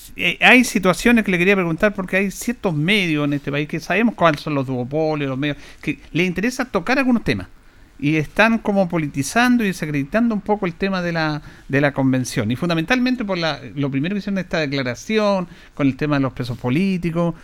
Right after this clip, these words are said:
y se han marcado como que está avalando la violencia y todo eso. ¿Qué opina respecto a ese tipo de situaciones y a esa declaración que metieron ustedes?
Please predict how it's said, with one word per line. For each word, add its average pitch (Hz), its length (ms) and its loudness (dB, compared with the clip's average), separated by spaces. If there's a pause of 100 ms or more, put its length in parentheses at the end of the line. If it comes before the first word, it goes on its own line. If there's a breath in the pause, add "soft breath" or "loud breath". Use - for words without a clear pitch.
(160 loud breath)
y 139 100 0
se 165 120 -4
han 160 80 2
marcado 151 560 2
como 139 140 0
que 131 60 2
está 127 180 -6
avalando 135 340 -2
la 131 120 -4
violencia 143 460 -4
y 160 40 -6
todo 127 100 -2
eso. 110 180 -8
¿Qué 175 60 -2
opina 269 200 2
respecto 226 340 -4
a 214 60 0
ese 233 180 -4
tipo 190 180 -4
de 165 60 -2
situaciones 165 400 -2
y - 20 -2
a 180 40 0
esa 185 120 -6
declaración 160 480 -2
que 208 80 -4
metieron 160 300 -2
ustedes? 104 300 -8